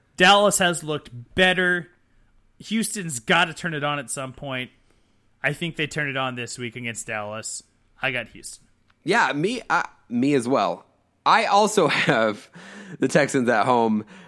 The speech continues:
Speaker 2: I, they played a lot better last week. Obviously got the win. They needed that. Uh, the Cowboys got a good win last week, obviously, against Detroit. But I do think Houston's a better team. J J Watts looked better. Jada-,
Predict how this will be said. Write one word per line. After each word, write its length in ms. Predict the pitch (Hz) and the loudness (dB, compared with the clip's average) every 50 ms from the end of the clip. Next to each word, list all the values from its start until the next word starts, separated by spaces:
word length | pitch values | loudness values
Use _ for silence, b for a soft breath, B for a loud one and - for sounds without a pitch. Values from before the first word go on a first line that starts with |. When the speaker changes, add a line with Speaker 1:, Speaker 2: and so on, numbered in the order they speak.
| B - | B 0
Speaker 2:
I, 180 | - 147 151 165 | 2 2 2 4
they 140 | 160 196 | 4 2
played 320 | 185 190 - 233 254 262 240 | 4 6 4 4 6 6 4
a 60 | 226 | 6
lot 220 | 214 220 208 185 | 4 4 4 4
better 180 | 180 214 214 208 | 2 2 2 4
last 300 | 190 175 160 151 - - | 4 4 4 2 2 2
week. 140 | 160 147 147 | 0 2 4
Obviously 320 | 151 156 160 165 160 - 165 | 2 2 2 0 0 2 2
got 180 | 170 160 151 | 2 2 2
the 60 | 165 | 2
win. 240 | 151 151 160 165 156 143 | 2 2 2 2 4 2
They 100 | 131 123 | 2 2
needed 340 | 127 147 165 160 151 139 | 2 2 2 0 0 2
that. 320 | 151 147 147 147 - - b b b b - | 2 2 4 2 0 -4 b b b b -2
Uh, 160 | - 127 127 | 0 2 2
the 80 | 127 127 | 2 2
Cowboys 500 | - 196 208 254 262 254 240 214 180 151 | 4 4 4 4 4 4 4 4 4 4
got 180 | 170 175 160 | 4 4 4
a 40 | 151 | 4
good 200 | 139 143 151 143 123 | 4 4 2 4 4
win 180 | 135 127 117 | 2 2 4
last 280 | 113 110 107 113 - - | 4 4 2 2 2 0
week, 180 | 127 120 110 123 | -2 0 2 4
obviously, 520 | 107 107 104 107 104 107 - - 120 110 | 2 2 2 2 -2 -4 -2 -2 -2 -2
against 280 | 107 110 107 98 - - | 0 -2 -4 -4 -6 -10
Detroit. 520 | 104 - - - 196 208 175 151 139 - 127 - | -10 -8 2 4 4 6 6 4 2 -2 0 2
But 220 | 147 147 135 120 - | 4 4 4 2 2
I 180 | 131 143 156 | 2 2 2
do 220 | 143 - - 175 170 | 2 0 0 -2 0
think 220 | - 190 180 160 - | 2 0 0 0 0
Houston's 380 | - 175 170 - - 151 135 127 | 0 0 0 2 2 2 2 4
a 40 | |
better 220 | 123 131 131 131 123 | 2 2 2 2 0
team. 400 | - - 147 143 139 135 131 131 B B B B B _ _ - | 0 0 0 2 2 2 0 -2 B B B B B _ _ -10
J 220 | - - 160 147 143 | 0 2 2 4 4
J 140 | 139 156 | 4 2
Watts 340 | 143 131 147 160 156 139 - | 4 4 4 2 2 2 0
looked 160 | 151 135 - | -4 -4 0
better. 240 | - 139 131 131 123 | 0 2 2 2 0
Jada-, 440 | 113 117 117 107 123 123 123 - | 0 -2 -2 0 0 0 0 -2